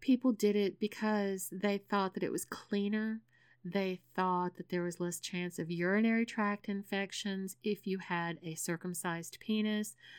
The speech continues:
These things have been debunked. Nowadays, it's just a choice as to whether or not you want to leave a foreskin on your child. And a lot of people are opting to let the child grow up and make that decision himself.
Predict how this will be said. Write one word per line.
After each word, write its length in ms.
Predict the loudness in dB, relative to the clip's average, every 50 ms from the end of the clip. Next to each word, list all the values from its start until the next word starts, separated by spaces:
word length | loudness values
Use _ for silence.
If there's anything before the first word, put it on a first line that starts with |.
| -20 -20 -20 -10 _ 6
These 240 | 8 8 8 8
things 320 | 6 4 4 4 4 4 2
have 120 | 2 0
been 240 | 2 2 2 2 0
debunked. 840 | 0 0 -2 -2 2 4 6 8 8 8 8 6 4 0 -4 -12 -16 _ -18 -20 -20 -20 -20 _ -2
Nowadays, 880 | 2 6 8 8 10 10 10 10 8 8 8 8 8 8 6 6 4 2
it's 220 | 0 0 0 -2
just 240 | -2 -2 -2 -2 -4
a 40 | -6
choice 880 | -4 -4 -2 2 6 6 8 6 6 4 0 -6 -10 -8 -8 -8 -10 -10 _ _ _ 0
as 160 | 0 0 2
to 140 | 2 2 2
whether 440 | 2 2 2 0 2 2 2 0 0
or 200 | 0 0 2 2
not 320 | 2 2 0 -2 -2 -2
you 160 | -2 -2 -2 0
want 160 | 0 0 -2
to 60 | 0
leave 260 | 0 2 2 2 2
a 60 | 0
foreskin 760 | -2 2 4 6 6 6 6 2 0 -2 -2 -2 -2 -2 -4 -6 -6
on 220 | -6 -6 -6 -6
your 120 | -6 -8 -8
child. 640 | -6 -2 0 2 2 2 0 -2 -4 -8 -12 -14 -18 _ _ _ -20 -20 -20 -20 -20 _ -8
And 480 | -6 -4 -4 -2 -2 -2 -2 -2 -4 -4 -2
a 80 | 0 2
lot 280 | 4 4 6 6 6
of 80 | 4 4
people 300 | 4 2 2 2 0 -2
are 180 | 0 0 0 2
opting 640 | 4 6 6 6 4 2 0 0 0 0 -2 -4 -2
to 100 | 0 2
let 180 | 2 2 2 0
the 80 | -4
child 480 | -8 -4 0 4 6 6 6 6 4 4
grow 220 | 2 2 2 0
up 140 | -2 -2 -4
and 80 | -2 -2
make 220 | -2 -2 -4 -4
that 140 | -4 -4 -4
decision 460 | -4 -6 -2 -2 -2 0 -2 -4 -4
himself. 600 | -4 -4 -6 -2 0 2 2 2 2 0 -6 -16